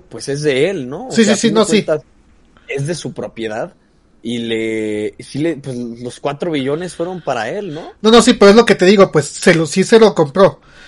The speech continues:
Speaker 2: Pero pues en sí
Speaker 1: Sí.
Speaker 2: es, fue, pero él ya se iba a retirar, pues realmente la
Speaker 1: Él
Speaker 2: gente
Speaker 1: ya no, él ya no quería trabajar. Pues tengo entendido que, que muchas cosas,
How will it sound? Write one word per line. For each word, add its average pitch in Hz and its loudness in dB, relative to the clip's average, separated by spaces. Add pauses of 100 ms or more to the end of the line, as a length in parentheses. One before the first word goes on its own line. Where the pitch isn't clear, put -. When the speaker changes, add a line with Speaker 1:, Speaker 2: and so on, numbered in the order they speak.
(260)
Speaker 2:
Pero 170 6
pues 170 2
en 165 2
sí 147 -4
Speaker 1:
Sí. 202 8
Speaker 2:
es, 208 4
fue, 202 6
pero 202 8
él 190 4
ya 208 8
se 220 2
iba 208 8
a 190 10
retirar, 175 2
pues 151 0
realmente 190 0
la 202 6
Speaker 1:
Él - 0
Speaker 2:
gente 185 2
Speaker 1:
ya 208 6
no, 202 8
él - -6
ya 330 -14
no - -10
quería - -12
trabajar. 214 -2 (140)
Pues 190 -8
tengo 269 -4
entendido 240 -6
que, 196 -6
que 175 -8
muchas 196 -8
cosas, 240 -10